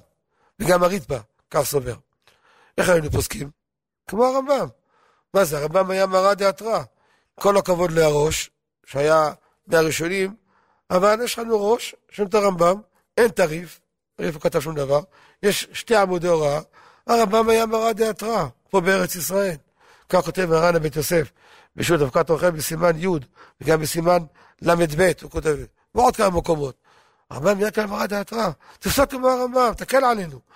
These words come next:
אין בישול אחר בישול, לא בלח ולא ביבש. לא. מרן פסק בכמה מקומות, סימן שי"ח סעיף ד', סימן שי"ח סעיף ט"ו, וגם בסעיף ז',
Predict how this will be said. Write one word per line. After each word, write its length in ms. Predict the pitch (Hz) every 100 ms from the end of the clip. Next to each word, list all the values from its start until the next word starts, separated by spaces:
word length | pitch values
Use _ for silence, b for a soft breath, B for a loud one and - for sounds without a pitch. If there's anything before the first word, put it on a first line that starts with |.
| b b b
אין 160 | 202 226
בישול 240 | 202 208
אחר 140 | 196 190
בישול, 440 | 190 160 208 170 127 B B
לא 140 | 160 220
בלח 300 | 226 220 226
ולא 180 | 190 202
ביבש. 600 | 202 208 208 202 160 - _ _ _
לא. 100 | 147 139 _ b b b
מרן 240 | - 147 180
פסק 300 | 165 147 180
בכמה 260 | 156 151 180
מקומות, 460 | 160 156 147 135 -
סימן 300 | 160 175 175
שי"ח 800 | - 214 185 196 175 - 202 -
סעיף 320 | 190 185 160
ד', 120 | 185 156 - _ B B B
סימן 280 | - 165 190
שי"ח 540 | 175 202 190 165 208 196
סעיף 280 | 190 202
ט"ו, 220 | - 185 202 185 143 b b b
וגם 200 | 151 202
בסעיף 320 | 185 165 208
ז', 120 | 160